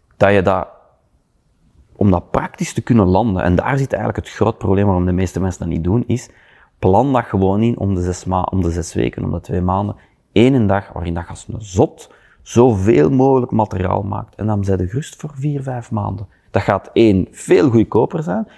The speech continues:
dat gaat veel meer schalen, en dan kun je je bezighouden met distributie, of experten zich bezig laten met distributie, die dan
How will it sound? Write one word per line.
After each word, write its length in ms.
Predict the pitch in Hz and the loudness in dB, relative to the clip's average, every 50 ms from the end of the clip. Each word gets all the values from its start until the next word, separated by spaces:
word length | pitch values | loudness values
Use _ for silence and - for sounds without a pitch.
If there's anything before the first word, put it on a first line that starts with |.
| - _ _ | -20 _ _
dat 100 | - - | -12 -8
gaat 140 | - - - | -8 -8 -8
veel 400 | - - - - 147 196 240 208 | -10 -12 -6 -2 0 0 0 0
meer 180 | 147 123 101 - | 0 -2 -2 -4
schalen, 440 | - - - - - - 160 190 190 | -6 -8 -6 -4 -2 -2 -2 -4 -6
en 220 | - - - - _ | -10 -14 -20 -8 _
dan 160 | 101 101 - | -2 -2 0
kun 120 | - 160 | 2 0
je 60 | 143 - | 0 2
je 80 | - 95 | 2 2
bezighouden 440 | 87 95 117 156 165 170 165 147 120 | 4 4 4 4 2 2 0 2 2
met 120 | 107 98 | 2 2
distributie, 540 | 92 92 - - - 82 85 120 - - - | 0 -2 -2 -4 -4 -2 0 0 0 0 -2
of 80 | - - | -2 -2
experten 580 | 80 - - - - - - 135 - 151 151 | -2 -4 -8 -10 -8 -6 -6 -6 -6 -4 -4
zich 140 | 131 123 110 | -2 -2 0
bezig 280 | 104 127 127 127 135 - | 2 2 0 0 -2 -4
laten 320 | 123 110 107 - - - | -4 -4 -4 -6 -6 -4
met 320 | 101 104 98 - - - - - | -4 -4 -4 -4 -8 -10 -6 -4
distributie, 560 | 90 85 - - 82 82 117 - - 175 - - - - - _ _ _ | -4 -4 -4 -4 -2 -2 -2 0 -2 -4 -6 -8 -12 -20 -20 _ _ _
die 180 | - 101 95 95 | 0 2 4 4
dan 280 | 90 85 82 80 76 | 4 4 2 0 -4